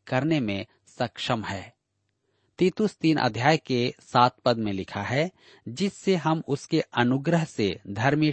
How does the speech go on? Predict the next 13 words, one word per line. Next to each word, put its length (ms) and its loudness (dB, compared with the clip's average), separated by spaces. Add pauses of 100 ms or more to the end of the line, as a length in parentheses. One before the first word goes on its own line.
ठहरकर 640 0 (360)
अनंत 400 0
जीवन 420 -2
की 220 -4
आशा 520 -2
के 220 -4
अनुसार 720 0 (240)
वारिस 600 0
बने।" 440 -8 (840)
अनंत 400 0
जीवन 460 -2
की 260 -4 (100)
आशा 480 -4